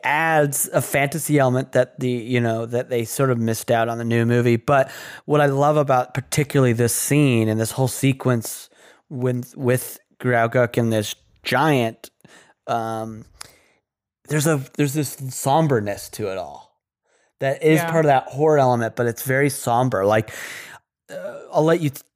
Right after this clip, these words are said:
Speaker 1: get back into it, but, like, I love when he reads the note. One, he puts on glasses. That's just
Speaker 2: It's so,
Speaker 1: a-,
Speaker 2: I, I'm
Speaker 1: amazing.
Speaker 2: glad you brought that
Speaker 1: <laughs>
Speaker 2: up because it's so good.
Speaker 1: Like, we don't see a frame, but he just had, but you're like,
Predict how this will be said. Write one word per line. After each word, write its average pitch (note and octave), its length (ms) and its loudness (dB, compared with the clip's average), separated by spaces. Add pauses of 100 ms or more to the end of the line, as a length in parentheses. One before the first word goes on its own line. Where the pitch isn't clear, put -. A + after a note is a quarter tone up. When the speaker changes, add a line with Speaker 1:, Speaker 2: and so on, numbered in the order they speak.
(140)
Speaker 1:
get C3+ 160 -4
back B2+ 280 0
into E3+ 260 2
it, C3+ 40 2
but, C#3 120 2
like, C3 180 2
I B2 60 4
love C#3+ 380 2
when C#3+ 100 4
he C3+ 160 4
reads C3 320 0
the A#2+ 100 0
note. B2 540 2
One, E3 220 2
he D3+ 100 2
puts E3 220 -2
on C#3 140 2
glasses. B2 640 0
That's C3+ 300 2
just - 320 -2 (340)
Speaker 2:
It's C#4+ 280 -4
so, D#4+ 100 2
Speaker 1:
a-, D4+ 60 6
Speaker 2:
I, C4+ 320 2
I'm A#3 160 4
Speaker 1:
amazing. A3 380 4
Speaker 2:
glad A#3 240 4
you B3 80 0
brought G#3 240 0
that G3 100 4
Speaker 1:
<laughs> G3+ 40 6
Speaker 2:
up F#3 120 0
because F#3 320 -2
it's F#3 180 -6
so F3+ 640 -4 (380)
good. D#3+ 400 -4
Speaker 1:
Like, D3 320 2
we D#3 120 2
don't F3+ 200 2
see - 260 2
a D#3+ 60 4
frame, D3+ 280 2
but C3 60 4
he B2+ 60 0
just C#3 220 2
had, C#3 260 2
but D#3 100 2
you're D3 120 4
like, C3 260 2